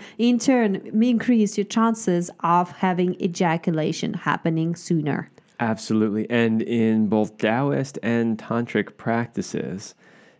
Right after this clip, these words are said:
Speaker 2: they have specific techniques for breathing when having sex.
Speaker 1: Mm-hmm.
Speaker 2: And part of that is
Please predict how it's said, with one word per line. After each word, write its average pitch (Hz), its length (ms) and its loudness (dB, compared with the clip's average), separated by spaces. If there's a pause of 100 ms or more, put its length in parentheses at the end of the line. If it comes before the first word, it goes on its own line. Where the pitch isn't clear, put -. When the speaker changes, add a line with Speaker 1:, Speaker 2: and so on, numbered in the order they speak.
Speaker 2:
they 110 220 2
have 113 300 0
specific 151 920 -2 (240)
techniques 123 840 0 (260)
for 113 260 0
breathing 101 680 0 (260)
when 95 460 0
having 92 400 -2
sex. - 500 -4
Speaker 1:
Mm-hmm. 175 800 -2
Speaker 2:
And 117 160 2
part 180 380 0
of 110 220 0
that 120 340 0
is 143 640 2